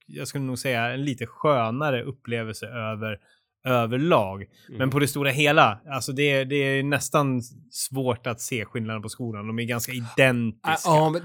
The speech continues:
Speaker 2: designen sådär direkt är, det är ju lite som jag var inne på där. Det är lite skillnader på meshen.
Speaker 1: Mm.
Speaker 2: Ehm, där kan man se den största skillnaden direkt för ögat.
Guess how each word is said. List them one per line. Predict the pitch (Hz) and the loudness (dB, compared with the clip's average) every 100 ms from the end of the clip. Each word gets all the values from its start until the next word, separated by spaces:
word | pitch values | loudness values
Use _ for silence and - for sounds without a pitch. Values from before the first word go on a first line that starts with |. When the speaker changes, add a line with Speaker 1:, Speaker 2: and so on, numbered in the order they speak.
| 147 | -4
Speaker 2:
designen | 175 - 208 190 180 143 | -2 0 0 0 0 -2
sådär | 147 135 131 | 0 0 0
direkt | 123 175 - - | -2 -4 -6 -4
är, | 123 113 113 117 | -4 -2 -4 -4
det | 156 | -4
är | 175 170 | -2 0
ju | 151 | 0
lite | 135 139 123 131 | 0 -2 -2 -6
som | 127 | -4
jag | 123 | -2
var | 127 | -2
inne | 123 139 | -2 -4
på | - 113 | -4 -6
där. | 104 104 | -6 -6
Det | 123 131 | -4 -2
är | 127 127 123 123 | -2 -2 -2 -2
lite | 131 139 120 127 | -2 -4 -4 -6
skillnader | 139 117 113 | -6 -6 -6
på | 107 117 110 113 | -6 -6 -4 -4
meshen. | 120 135 - 135 135 135 - | -4 -6 -6 -4 -6 -8 -6
Speaker 1:
Mm. | 143 | -2
Speaker 2:
Ehm, | 143 117 113 113 | 0 0 -4 -6
där | 123 | -8
kan | - 120 | -6 -8
man | 117 | -8
se | - 117 113 110 - _ | -6 -6 -6 -8 -14 _
den | 123 | -6
största | - 131 107 - 127 | -4 -4 -6 -6 -6
skillnaden | 147 120 113 110 107 | -4 -4 -4 -6 -8
direkt | 113 110 - | -8 -10 -10
för | 120 117 131 | -12 -8 -6
ögat. | 113 110 123 120 104 - | -4 -4 -4 -4 -6 -16